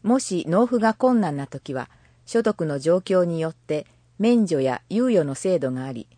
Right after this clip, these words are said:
学生には学生納付特例制度があります。保険料は未納のままにせず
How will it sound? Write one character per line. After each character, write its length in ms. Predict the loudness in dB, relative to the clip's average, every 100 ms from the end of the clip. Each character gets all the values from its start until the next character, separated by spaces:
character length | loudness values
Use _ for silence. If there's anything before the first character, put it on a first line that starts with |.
| _ _ _ -4
学 220 | -4 -4
生 240 | -2 0
に 140 | 0 -2
は 180 | -4 -6 _ _
学 260 | -4 -4 -4
生 300 | -2 0 2
納 240 | 2 0 0
付 140 | -4
特 320 | -2 -2 0
例 140 | 2 2
制 220 | 2 0
度 120 | 0
が 100 | -2
あ 80 | -6
り 120 | -8
ま 100 | -10
す。 180 | -12 -20 _ _ _ _ _ _ _ _ _ _ _ _ _
保 120 | -4 -2
険 300 | 0 -2 0
料 240 | 0 0
は 220 | -2 -6 -8
未 160 | -4 -2
納 160 | 0
の 140 | 0 0
ま 160 | 0
ま 120 | 0
に 140 | -2 -6
せ 220 | -8 -10
ず 200 | -10 -18